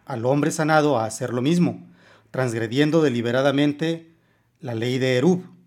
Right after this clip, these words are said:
Esto lo vimos en el evento cuarenta y nueve, en la, en, bueno, ya hace algunas, algunos episodios. La circuncisión antecede a Moisés y fue transmitida comenzando con Abraham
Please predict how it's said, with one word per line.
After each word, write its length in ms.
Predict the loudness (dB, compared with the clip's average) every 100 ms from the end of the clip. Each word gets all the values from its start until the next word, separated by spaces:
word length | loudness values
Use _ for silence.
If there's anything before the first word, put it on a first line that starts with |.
| _ _ _ _ _ _ _ _ _ _ _ -18
Esto 440 | -16 -6 -4 -2
lo 80 | -2
vimos 300 | -4 -6 -6
en 80 | -6
el 100 | -6
evento 480 | -6 -6 -4 -4
cuarenta 300 | -6 -8 -6
y 40 | -6
nueve, 240 | -4 -4
en 80 | -4
la, 180 | -8 -14 -14
en, 480 | -12 -12 -14 -18 -20
bueno, 180 | -16 -12
ya 140 | -10 -10
hace 140 | -10
algunas, 540 | -10 -10 -10 -14 -20 _ _ _ _ _ _ _
algunos 340 | -10 -8 -6 -8
episodios. 640 | -10 -8 -8 -10 -16 -20 _ _ _ -20 _ _ _ _ _ _ _ _ _ _ _ _ _ _ _ 0
La 160 | 0
circuncisión 840 | 2 0 2 2 0 2 4 4 2
antecede 560 | -2 -4 -4 -2 2 4
a 60 |
Moisés 680 | 4 2 2 0 0 -8 -18 _ _ _
y 100 | -12
fue 220 | 0 0
transmitida 720 | 2 2 2 0 0 2 4 4
comenzando 560 | 0 -2 -4 -4 -4
con 160 | -4 -2
Abraham 520 | 2 2 2 0 -10